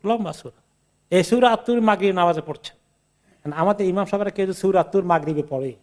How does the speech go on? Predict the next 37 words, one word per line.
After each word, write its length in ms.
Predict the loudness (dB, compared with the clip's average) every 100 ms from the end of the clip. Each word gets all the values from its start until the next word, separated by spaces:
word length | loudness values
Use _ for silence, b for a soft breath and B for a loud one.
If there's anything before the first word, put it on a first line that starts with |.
| _ _ _ _ _
মুসল্লিরা 460 | -4 -2 0 2 2
কি 180 | 0 0
বলবে 220 | 2 2
নামাজ 240 | 2 0
শেষ 200 | -2 0
হইলে? 180 | 0 2
"আর 100 | 0
কোনো 180 | 0 0
কাম 200 | 2 2
পাইলেন 260 | 2 -2 -4
না, 160 | -12 _ _ _ -10 -2
এত 140 | 2
লম্বা 240 | 2 2 0
সূরা 160 | 0
মাগরিবে 360 | 0 0 0 -2
নিছেন, 320 | -4 -8 -12 _ _ _ _ _ _ _ _ _ _ _ _ _ _ _ _ _ _ _
খালি 400 | 0 2 0 -4 -10 _ _
ওয়াদ্দুহা, 480 | 2 2 2 4 4
আলাম 260 | 4 0 2
তারা 200 | 0 0
এগুলো 200 | 0 -2
দিয়ে 100 | -2
পড়াবেন।" 380 | -2 -4 -8 -18 _ _ _ _ _ _ _ _ _ _ _
অবশ্য 240 | 0 0 0
মেজরিটি 480 | -2 2 2 2
টাইমে 280 | 0 -2 -2
রাসূলুল্লাহ 520 | -4 -4 -4 -2 -2
সাল্লাল্লাহু 400 | -2 -4 -6 -6
আলাইহি 140 | -6 -4
ওয়াসাল্লাম 300 | -4 -6 -6
মাগরিবে 80 | -10 _ _ _ _ _ -14
ছোট 140 | -10 -8
সূরা 260 | -4 -4
পড়েছেন, 400 | -6 -12 -14 -12
কিন্তু 200 | -10 -6
মাঝে 200 | -2 0
মধ্যে 320 | 0 0 -2